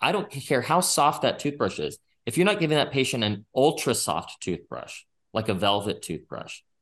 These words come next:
or an ultra suave post-surgery, you know, surgical brush or something, if you're not giving that brush to the patient to turn them on to toothbrushing so they don't have pain and tenderness when they brush, what hope do we have for them to actually continue the brushing habit and develop these really good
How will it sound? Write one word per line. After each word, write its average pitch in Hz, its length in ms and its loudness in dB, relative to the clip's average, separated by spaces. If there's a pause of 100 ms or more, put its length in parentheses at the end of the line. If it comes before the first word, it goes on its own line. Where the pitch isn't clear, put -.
(120)
or 113 120 4
an 104 100 0
ultra 123 260 2
suave 104 640 0
post-surgery, 107 800 -4
you 95 140 -4
know, 85 80 -2
surgical 117 420 -2
brush 82 300 -6
or 71 40 -8
something, - 400 -12 (200)
if 143 160 0
you're 175 100 6
not 202 140 4
giving 143 240 4
that 123 240 2
brush 131 240 4
to 143 100 -4
the 117 80 -4
patient 123 460 -2
to 101 220 -2
turn 147 360 0
them 139 160 2
on 123 220 2
to 123 60 -2
toothbrushing 127 580 -2
so 117 160 0
they 107 120 0
don't 110 320 0
have 113 300 -2
pain 113 460 -2
and 98 100 -2
tenderness 120 380 -4
when 113 100 -2
they 104 120 -2
brush, 98 440 -2 (200)
what 170 420 0
hope 196 320 0
do 165 80 4
we 151 120 4
have 160 220 0
for 156 80 -4
them 135 140 2
to 120 60 0
actually 135 280 -2
continue 160 460 0
the 131 80 0
brushing 127 400 0
habit 139 320 0
and 113 160 0
develop 113 440 2
these 110 220 0
really 123 300 0
good 117 340 2